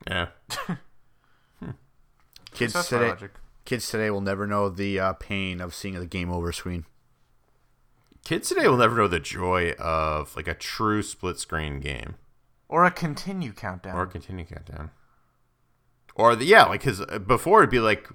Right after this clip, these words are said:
Speaker 1: "All right, Greg, like, you know, wrap it up. Like, you gotta go to bed. It's, like, fucking an absurd amount of time for you to be awake right now." And you're just like, "Oh, Mom, but, like, you know, this is totally my last guy." And you forget you have that continue.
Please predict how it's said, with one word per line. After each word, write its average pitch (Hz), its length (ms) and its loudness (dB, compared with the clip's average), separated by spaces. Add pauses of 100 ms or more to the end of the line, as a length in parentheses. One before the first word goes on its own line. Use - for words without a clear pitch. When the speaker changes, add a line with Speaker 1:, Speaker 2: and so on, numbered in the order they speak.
(100)
Speaker 1:
"All 80 120 2
right, 135 180 8
Greg, 101 280 4
like, 78 240 -2
you 78 80 -4
know, 65 160 -2
wrap 65 260 -2
it 104 60 0
up. 107 160 2
Like, 82 140 -6
you 76 180 -8
gotta 78 460 -2 (120)
go 85 140 -4
to 85 80 -2
bed. 113 460 6
It's, 82 180 -4
like, 78 240 -6
fucking 71 720 -8
an 78 160 -10
absurd 92 500 -4 (120)
amount 98 180 0
of - 60 -6
time 135 240 6
for 92 80 -4
you 85 80 0
to 82 40 -2
be 87 160 -4
awake 113 260 0
right 92 140 0
now." 85 220 2
And 92 80 -4 (280)
you're 127 80 -2
just 117 80 -2
like, 143 140 4
"Oh, 226 200 12
Mom, 185 260 12
but, 196 220 2
like, 175 240 -4
you - 80 4
know, 107 380 4 (420)
this 262 240 -2
is 165 300 -6
totally 247 300 4
my 139 140 6
last 135 340 6
guy." 160 280 6
And 98 160 -2
you 95 60 -2
forget 92 360 -2
you 92 120 -2
have 82 120 -2
that 82 160 -2
continue. 80 500 -6